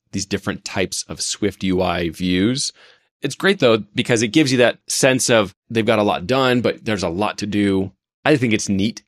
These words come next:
to see that this is still going on. So if you're wondering what we're talking about, what is LiveView Native? Well, it's a project that was started by Dockyard. It renders an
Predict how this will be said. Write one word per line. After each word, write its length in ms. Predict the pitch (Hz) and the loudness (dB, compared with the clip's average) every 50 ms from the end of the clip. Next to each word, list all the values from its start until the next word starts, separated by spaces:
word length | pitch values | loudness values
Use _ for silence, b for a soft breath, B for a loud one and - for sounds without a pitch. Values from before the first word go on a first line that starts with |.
| _ - | _ -6
to 120 | - 107 | -4 -4
see 180 | - - 120 113 | 0 2 2 2
that 120 | 110 110 | 2 2
this 180 | 107 123 107 - | 2 2 0 0
is 360 | - - 117 117 98 104 - - | -2 -2 -4 -4 -2 -4 -6 -8
still 300 | - - 139 127 123 110 | -2 2 2 2 2 2
going 260 | 113 117 110 104 104 | 2 2 2 2 2
on. 160 | 104 95 87 | 2 2 2
So 140 | - - 147 | 2 2 2
if 180 | - 175 - | 4 2 2
you're 180 | 190 214 233 233 | 2 2 2 4
wondering 580 | 196 160 147 135 127 117 113 110 104 95 - - | 4 4 4 4 4 4 4 4 2 0 -4 -6
what 140 | - 139 127 | -6 -2 -2
we're 80 | 139 131 | 0 0
talking 260 | - 117 104 - 92 | 2 0 0 0 -2
about, 160 | 82 78 - | -4 -2 0
what 160 | 95 131 143 | 2 4 4
is 280 | 143 127 110 101 - - | 4 4 2 0 -4 -6
LiveView 360 | - 104 98 95 90 95 92 | -4 -2 0 0 0 0 0
Native? 340 | 90 90 90 87 87 85 - - _ _ _ _ | 0 0 -2 -2 -4 -6 -8 -14 _ _ _ _
Well, 140 | - 117 - | -2 -2 0
it's 180 | - 143 131 - | 0 0 0 -2
a 40 | 127 | -4
project 380 | - - 123 123 127 139 135 | -4 -2 0 0 0 0 -2
that 60 | - 135 | -2 -2
was 100 | 147 - | -2 0
started 240 | - 113 113 113 | 0 0 0 2
by 120 | 104 113 113 | 2 0 0
Dockyard. 540 | 101 107 95 92 - - 95 92 92 90 - - | 2 0 0 0 -2 -2 0 0 0 0 -2 -4
It 180 | - 101 - | -4 -6 -4
renders 640 | - 101 101 101 104 104 110 107 107 107 101 98 - | -2 0 2 2 2 4 4 4 4 4 2 0 -2
an 160 | - 95 95 | -4 -6 -6